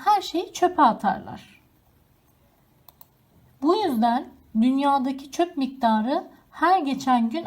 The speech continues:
artmaktadır. Ve ne yapabiliriz bunlar için? Evet, nerelerde çöp oluşur bakalım.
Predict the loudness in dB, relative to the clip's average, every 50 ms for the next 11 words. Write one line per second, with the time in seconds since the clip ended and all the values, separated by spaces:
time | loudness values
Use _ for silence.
0 | -4 -2 0 0 0 0 0 0 0 0 0 -2 -4 -4 -4 -2 -4 -6 -8 -10
1 | -16 -20 -20 _ _ _ _ _ _ _ _ _ _ _ _ _ _ _ -20 -20
2 | _ _ _ _ -6 -2 0 0 2 0 0 0 -2 -2 -2 -2 -2 -2 -2 -4
3 | -4 -6 -6 -8 -8 -10 -10 -12 -14 -16 -16 -16 -16 -18 -20 -20 _ _ _ _
4 | _ _ -20 -20 -20 _ _ _ -2 -2 -2 0 2 2 2 4 4 4 4 4
5 | 4 4 2 0 -4 -6 -6 -6 -8 -6 -6 -6 -4 -6 -6 -6 -6 -6 -4 -2
6 | -2 -2 -2 -2 -2 -2 -2 -2 -4